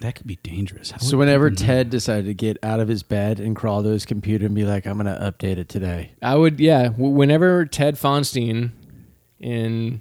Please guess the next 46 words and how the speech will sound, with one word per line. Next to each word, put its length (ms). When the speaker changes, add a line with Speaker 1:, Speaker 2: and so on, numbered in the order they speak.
Speaker 2:
Of 400
Speaker 1:
Why, 360
why 240
does 140
he 100
have 160
to 80
have 140
Speaker 2:
of 40
the 60
Speaker 1:
a, 20
Speaker 2:
Bluff 480
Speaker 1:
a 80
Jewish 420
last 280
Speaker 2:
Fonsteins. 120
Speaker 1:
name? 220
Speaker 3:
of 160
the 80
Bluff 380
<laughs> 20
Fonsteins, 680
whenever 380
he 420
updates 480
it. 200
So 180
here's 260
some 140
categories. 600
We 80
have 160
false 320
Christs. 680
These 220
are 100
all 280
between 400
one 160
and 120
five. 500
False 340
Christ 460
is 100
at 180
three. 460